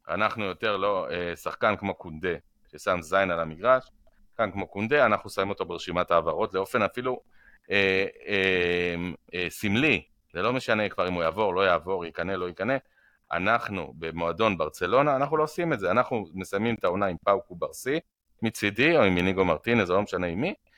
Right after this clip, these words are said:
ואנחנו לא מוכנים שתצוגה כמו של קונדה תהיה בקבוצה שלנו." כלומר, אתה משדר איזשהו משהו לארגון כולו, וארגון,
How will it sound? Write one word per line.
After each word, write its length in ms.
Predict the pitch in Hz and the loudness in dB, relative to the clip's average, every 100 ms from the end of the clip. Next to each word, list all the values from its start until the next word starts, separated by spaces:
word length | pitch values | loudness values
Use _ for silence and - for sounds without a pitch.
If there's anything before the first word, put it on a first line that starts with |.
| _ _ | _ _
ואנחנו 480 | 127 160 165 175 160 | 0 2 0 -4 -6
לא 140 | 120 135 | 0 0
מוכנים 380 | 135 117 113 101 | 2 0 0 -2
שתצוגה 640 | 95 87 - - 92 107 | -4 -4 -8 -14 0 0
כמו 220 | - 101 | 2 -4
של 140 | - 92 | -4 -8
קונדה 340 | - 101 117 131 | -6 -2 2 0
תהיה 200 | - 90 | 0 -2
בקבוצה 440 | 90 - 85 78 | -2 -10 -4 -4
שלנו." 320 | - 73 71 71 - _ _ _ _ | -4 -8 -10 -16 -20 _ _ _ _
כלומר, 420 | 92 92 90 - | -2 2 2 0
אתה 180 | 80 82 | -4 -4
משדר 600 | 80 - 78 120 131 98 | -4 -6 -4 0 2 2
איזשהו 460 | 90 113 120 90 | -2 -4 -6 -4
משהו 580 | 82 90 87 - 78 76 - | 0 0 0 -8 -12 -12 -10
לארגון 580 | 76 78 78 78 123 127 | -6 -6 -8 -2 2 2
כולו, 340 | - 92 110 80 | 0 2 2 2
וארגון, 480 | 78 76 104 120 | -4 -6 -4 -4